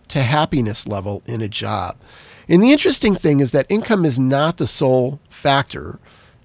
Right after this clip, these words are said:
in job happiness beyond a certain level. Daniel Kahneman and Angus Deaton published an interesting study. They took a look at some data in the Proceedings of the National Academy of Science, and they found the following.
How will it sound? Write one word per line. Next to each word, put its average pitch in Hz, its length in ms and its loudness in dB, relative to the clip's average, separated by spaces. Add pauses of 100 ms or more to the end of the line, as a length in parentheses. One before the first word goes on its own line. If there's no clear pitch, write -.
(100)
in 143 160 0
job 135 400 0
happiness 113 540 -4
beyond 101 400 -8
a 110 60 -6
certain 113 420 -6
level. 135 380 -2 (800)
Daniel 208 320 8
Kahneman 202 500 2
and 170 100 2
Angus 165 380 0
Deaton 160 500 -4
published 151 380 -2
an 139 120 -2
interesting 165 520 -2
study. 202 520 0 (400)
They 147 100 -2
took 180 240 -2
a 190 60 2
look 175 200 2
at 143 100 -2
some 139 160 -4
data 190 380 4
in 160 80 -2
the 117 80 -4
Proceedings 160 540 0
of 123 100 -4
the 131 60 -2
National 143 380 0
Academy 139 420 -4
of 120 80 -4
Science, 185 480 0
and 135 80 -2
they 156 100 0
found 135 300 -2
the 113 40 -2
following. 190 540 0